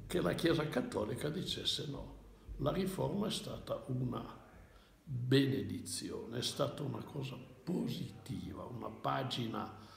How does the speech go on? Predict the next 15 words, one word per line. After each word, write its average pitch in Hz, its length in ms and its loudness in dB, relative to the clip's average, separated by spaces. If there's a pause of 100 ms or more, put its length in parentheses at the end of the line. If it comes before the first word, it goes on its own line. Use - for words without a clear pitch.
(100)
drammatica", 107 1500 10 (180)
perché 107 360 2
è 107 60 8
sfociata 101 800 4
poi 113 420 10 (500)
tra 120 240 10
riforma 131 840 8 (300)
e - 180 -4
controriforma, 147 1160 8 (380)
tra 135 220 8
riforma 143 720 6
e 127 120 6
scomunica 147 840 12
della 131 260 8
riforma, 120 640 2